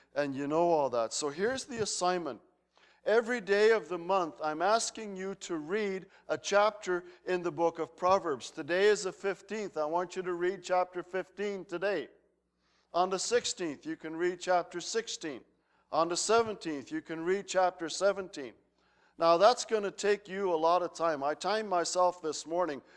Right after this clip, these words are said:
When I read through it slowly, it took me a minute and a half to read through chapter fifteen. When I put the,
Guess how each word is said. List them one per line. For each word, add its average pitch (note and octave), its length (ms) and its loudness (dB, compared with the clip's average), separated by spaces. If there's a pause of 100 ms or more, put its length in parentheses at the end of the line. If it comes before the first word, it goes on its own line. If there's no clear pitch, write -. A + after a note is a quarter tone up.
(120)
When E3 160 0
I E3 120 6
read G#3 320 2
through G3+ 300 0
it - 140 -8
slowly, F#3 580 2
it D3+ 120 -4
took F#3+ 220 -8
me F#3 160 -4
a E3 80 -2
minute F#3+ 340 -4
and E3+ 160 -2
a C#3 80 -2
half C#3+ 300 -2 (880)
to C3+ 100 -12
read F#3 320 0
through F#3 140 -8
chapter F3 440 0
fifteen. E3 600 -4
When C3+ 100 -4
I C3+ 100 0
put - 360 -8
the, D#3 100 0